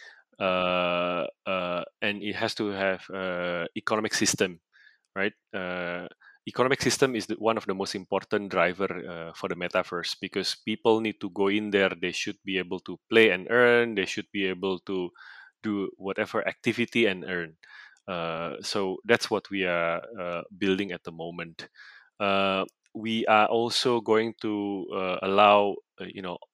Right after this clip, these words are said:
online to offline, offline to online, uh, you know, integrations between our activity in the real world and the activity inside the metaverse.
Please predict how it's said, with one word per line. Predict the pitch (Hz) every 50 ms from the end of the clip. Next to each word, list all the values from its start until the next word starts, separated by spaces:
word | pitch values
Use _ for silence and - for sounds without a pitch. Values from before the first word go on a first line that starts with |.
| _ _
online | - 104 107 107 107 107 107 107 107 -
to | - - 101
offline, | 98 - - - 107 107 104 104 104 104 104 104 -
offline | 104 98 - - 113 104 98 92
to | - -
online, | 98 95 90 95 98 92 92 95 90 87 87 90 _ - 208
uh, | 98 90 90 85 85 85 85 85 85 85 87 87 87 90 87 - - _
you | - 95
know, | 90 87 92
integrations | 98 98 - 92 98 92 90 - - 151 160 -
between | - - 98 - - 98 92 90 92 90 87 _ _ _ _ _ _ _ _ _ _ _ _ _ _ _ - -
our | 95 98 101 98
activity | 95 98 - - 95 - 104 95 - 113 104
in | 95 87
the | 87 85
real | 85 104 123 123 123
world | 131 143 143 139 - -
and | 95 92 90 87
the | 90 85
activity | 87 - - 101 - - 92 98 90
inside | 87 - - 101 - -
the | 80
metaverse. | 78 78 76 - 82 80 - - - - - - - -